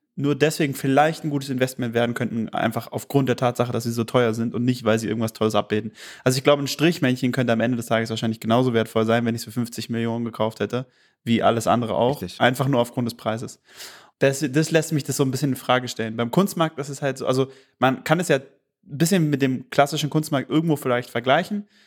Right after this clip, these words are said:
Speaker 1: Und da denke ich halt so, da haben wir halt Erfahrungswerte. Da wissen wir, dass eine Mona Lisa unbezahlbar ist, dass sie sowieso nicht verkauft wird, ja? Oder dass ein, nehmen wir einen Picasso, der wird ab und zu verkauft, der auch super viel wert ist, so.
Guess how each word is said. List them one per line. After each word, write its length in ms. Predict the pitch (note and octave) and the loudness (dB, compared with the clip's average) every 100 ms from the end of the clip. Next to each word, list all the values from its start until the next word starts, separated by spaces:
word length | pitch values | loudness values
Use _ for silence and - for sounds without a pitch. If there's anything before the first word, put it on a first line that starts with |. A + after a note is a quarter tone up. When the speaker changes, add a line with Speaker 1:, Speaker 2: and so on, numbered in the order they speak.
| _ - | _ -6
Speaker 1:
Und 140 | B2 | 4
da 120 | C3 | 4
denke 200 | D3+ D3+ | 4 0
ich 60 | C#3+ | -2
halt 120 | C3+ | -2
so, 100 | C3+ | 0
da 120 | B2+ | 0
haben 100 | C3+ | 2
wir 60 | C3 | 0
halt 100 | - | 0
Erfahrungswerte. 720 | A#2+ C3 C#3 C3 - A2 A2 | -2 0 0 0 -2 -2 -2
Da 160 | A2 A2+ | -4 -2
wissen 260 | C3 C3+ | -2 -2
wir, 280 | A#2+ A#2 A#2 _ _ _ | -4 -4 -4 _ _ _
dass 160 | - A#2+ | -2 0
eine 80 | B2+ | 0
Mona 260 | B2 B2 A#2+ | 0 0 0
Lisa 500 | B2 A#2+ A#2 A#2 _ _ _ - | 0 -2 -2 -4 _ _ _ -6
unbezahlbar 680 | G#2 C3 B2+ - A#2+ A#2 A2 | 0 2 2 2 2 2 -2
ist, 140 | - | -2
dass 100 | A2+ | -4
sie 80 | B2 | 0
sowieso 280 | C3+ C3+ A2+ | 2 2 0
nicht 100 | G#2+ | 0
verkauft 360 | G#2+ - G2+ | -4 -4 -6
wird, 100 | G#2 | -2
ja? 160 | A2 C3 - - - | -2 -2 -10 -16 0
Oder 140 | A#2+ | 2
dass 140 | A#2+ B2 | 2 0
ein, 200 | A2 - | -2 -4
nehmen 460 | - G2+ A#2+ B2 B2+ | -12 -10 0 2 2
wir 40 | |
einen 100 | A#2 | 0
Picasso, 460 | C3+ - D3 - C3+ | -2 2 2 2 0
der 160 | A#2 | 2
wird 100 | C3 | 2
ab 160 | A2+ - | 2 0
und 100 | C3+ | -6
zu 120 | C3+ | -2
verkauft, 480 | B2+ B2 C3 C3+ - _ _ - | -2 0 0 0 -4 _ _ 0
der 120 | G#2+ | 2
auch 140 | B2+ | 2
super 260 | B2+ C3 A#2 | 0 -2 -2
viel 220 | - A2+ | -2 -2
wert 240 | G#2+ G#2 - | 0 -2 -6
ist, 140 | - | -10
so. 180 | A2 | -10